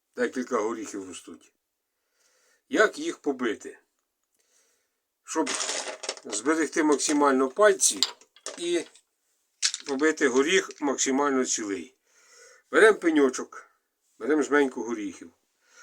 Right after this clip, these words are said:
Щоб вони не розсипалися во время роботи, можна взяти, прибити якусь окантовку. Ну, яку-небудь полоску жесті, щоб вона була вище хоча б на сантиметр по кругу. Але мова не про те, мова про саму ідею.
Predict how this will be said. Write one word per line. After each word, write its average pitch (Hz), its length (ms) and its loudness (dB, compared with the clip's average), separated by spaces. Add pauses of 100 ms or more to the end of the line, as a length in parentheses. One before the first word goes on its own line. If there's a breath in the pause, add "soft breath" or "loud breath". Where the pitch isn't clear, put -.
Щоб 143 180 -6
вони 175 240 4
не 175 160 6
розсипалися 175 800 4
во 143 140 2
время 147 360 2
роботи, 143 580 -2 (280 soft breath)
можна 156 300 2
взяти, 151 380 2
прибити 139 480 0
якусь 131 380 0
окантовку. 127 800 -2 (260)
Ну, 233 340 -2 (240)
яку-небудь 151 560 -4
полоску 143 640 0 (160 soft breath)
жесті, 107 600 2 (240)
щоб 120 180 -16
вона 131 220 2
була 117 220 -2
вище 139 340 0
хоча - 300 -2
б 117 140 -6
на 110 100 -6
сантиметр 104 640 -6
по - 160 -18
кругу. - 320 -18 (1120 soft breath)
Але 165 580 6 (280)
мова 165 260 6
не 156 100 4
про 143 160 -4
те, 117 200 2
мова 143 300 0
про 123 140 -6
саму 135 280 0
ідею. 101 460 -4